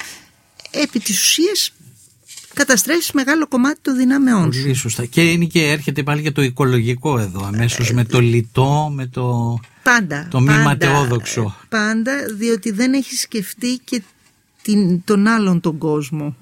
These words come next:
Speaker 1: <laughs>
Speaker 2: Ναι.
Speaker 1: που λέμε.
Speaker 2: Εδώ μου θυμίζεις πάρα πολύ τώρα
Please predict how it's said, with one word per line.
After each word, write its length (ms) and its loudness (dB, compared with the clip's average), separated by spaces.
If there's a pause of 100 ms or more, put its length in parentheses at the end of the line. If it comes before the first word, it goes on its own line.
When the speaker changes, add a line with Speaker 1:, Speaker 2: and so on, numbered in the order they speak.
(260)
Speaker 1:
<laughs> 840 -8
Speaker 2:
Ναι. 140 4
Speaker 1:
που 120 2
λέμε. 340 2
Speaker 2:
Εδώ 220 2
μου 140 0
θυμίζεις 400 2
πάρα 240 0
πολύ 300 0
τώρα 400 0